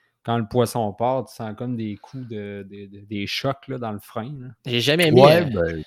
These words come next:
Speaker 2: j'ai jamais mis un musky dans mon moulinet, oui. Je sais pas, ça m'est pas arrivé encore qu'ils m-, qu'ils me mettent dans le reel.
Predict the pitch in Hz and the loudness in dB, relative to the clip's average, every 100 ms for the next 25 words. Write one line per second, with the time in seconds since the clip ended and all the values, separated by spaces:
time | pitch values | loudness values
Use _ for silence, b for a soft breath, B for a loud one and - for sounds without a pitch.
0 | - 107 135 170 175 190 135 107 - 147 | -6 0 2 4 6 6 4 0 -2 0
1 | 117 107 107 110 131 117 113 _ - 113 | 0 0 0 -2 -2 -4 -8 _ -14 -6
2 | 135 123 113 113 151 131 135 135 117 143 | -4 -2 -2 2 2 2 0 -2 0 0
3 | 131 113 101 - 107 107 120 110 104 104 | -2 -4 -8 -8 -6 -2 0 0 -2 -2
4 | 120 120 | -2 -2